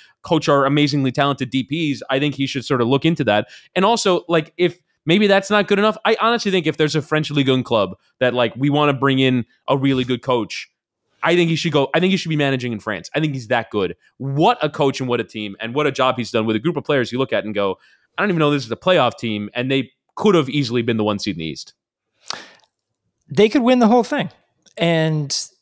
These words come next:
Speaker 2: that would be kind of amusing, actually, for an M L S that doesn't really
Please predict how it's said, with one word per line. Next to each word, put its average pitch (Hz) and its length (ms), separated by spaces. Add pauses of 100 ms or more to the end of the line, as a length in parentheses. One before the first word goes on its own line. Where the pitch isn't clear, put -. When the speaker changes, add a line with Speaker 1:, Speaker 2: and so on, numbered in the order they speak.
(280)
Speaker 2:
that 185 220
would 165 180
be 170 560 (320)
kind 151 200
of 160 80
amusing, 165 480
actually, 135 580
for 139 260
an 143 80
M 147 140
L 143 140
S 143 260
that 139 200 (240)
doesn't 165 260
really 156 560